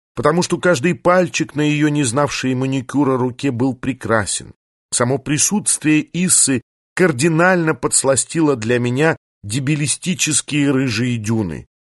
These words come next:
Я вышел из синемашки, блаженно улыбаясь.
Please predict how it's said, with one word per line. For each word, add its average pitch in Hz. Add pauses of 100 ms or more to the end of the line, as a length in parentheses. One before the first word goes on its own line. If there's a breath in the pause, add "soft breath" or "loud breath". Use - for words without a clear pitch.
Я 135
вышел 151
из 139
синемашки, 123
блаженно 147
улыбаясь. 117